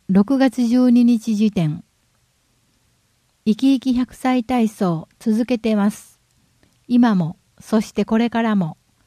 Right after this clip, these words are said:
毎回参加されている地元のご長寿の人から一言。大安寺生き生き体操会編。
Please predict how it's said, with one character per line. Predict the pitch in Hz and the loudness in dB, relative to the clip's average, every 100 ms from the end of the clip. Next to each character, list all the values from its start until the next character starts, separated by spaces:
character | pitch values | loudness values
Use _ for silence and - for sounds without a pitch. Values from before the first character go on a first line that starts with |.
| _ _ | _ _
毎 | 208 220 262 | 0 2 0
回 | 269 262 | 0 0
参 | - 262 254 | 2 2 2
加 | 247 | 0
さ | 240 247 | -2 -2
れ | 247 | -2
て | - 233 | 0 2
い | 208 | 4
る | 202 202 208 _ _ _ _ 202 | 4 2 0 _ _ _ _ 0
地 | 220 | 4
元 | 254 262 254 | 4 2 2
の | 254 226 | 2 0
ご | 214 208 | 0 0
長 | 226 277 247 | 4 2 4
寿 | 214 | 2
の | 190 | 2
人 | 180 - | 0 -2
か | 226 185 | -4 -2
ら | 160 | -4
一 | - 147 | -4 -4
言。 | 190 - - _ _ _ _ _ _ _ _ _ 226 | -4 -6 -12 _ _ _ _ _ _ _ _ _ -6
大 | 240 262 262 | -2 0 2
安 | 240 190 | 2 0
寺 | 160 151 _ - | -2 -6 _ -2
生 | 214 | -2
き | 208 269 | 2 0
生 | 254 | 0
き | 254 | -2
体 | 262 254 | 0 0
操 | 226 254 233 | 0 0 0
会 | 220 220 208 208 _ | 0 0 0 -2 _
編。 | - 196 190 208 | -4 0 0 -2